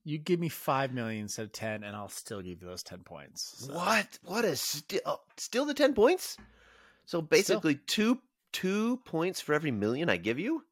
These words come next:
Speaker 2: That is a steal. That's why you
Speaker 1: It
Speaker 2: get
Speaker 1: is.
Speaker 2: good deals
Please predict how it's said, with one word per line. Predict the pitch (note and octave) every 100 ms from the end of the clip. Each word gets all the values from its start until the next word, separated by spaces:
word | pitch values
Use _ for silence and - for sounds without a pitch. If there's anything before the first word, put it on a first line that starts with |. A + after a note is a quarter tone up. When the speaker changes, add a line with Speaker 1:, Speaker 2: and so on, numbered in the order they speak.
| _ _ - -
Speaker 2:
That | G2+ F2+
is | C2+ A#1+
a |
steal. | - - D2 C2+ _
That's | - F#3+ -
why | C3 B2
you | A2 F#3
Speaker 1:
It | G#3+
Speaker 2:
get | C#4
Speaker 1:
is. |
Speaker 2:
good | A2+ B2 A2 A2+
deals | C#3+ B2+ A2